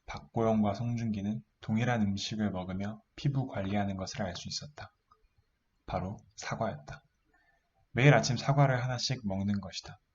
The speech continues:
그래서 나는 아작낸 사과를 만들기로 했다.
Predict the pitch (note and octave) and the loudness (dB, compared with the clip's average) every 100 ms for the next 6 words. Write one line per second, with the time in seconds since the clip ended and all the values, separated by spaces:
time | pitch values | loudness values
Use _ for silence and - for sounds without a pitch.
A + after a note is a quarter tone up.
0 | _ _ _ _ _ _ - G#2 - F#2+ | _ _ _ _ _ _ -8 -6 -2 -2
1 | F#2+ G2+ - _ _ _ - F#2+ A2 A2+ | 0 -2 -4 _ _ _ -4 2 4 4
2 | A2+ A2 - B2 A#2 G#2+ F#2+ F#2 G2 G2 | 2 2 0 0 0 0 -2 -4 -6 -6
3 | G2+ F2+ - - | -8 -14 -16 -20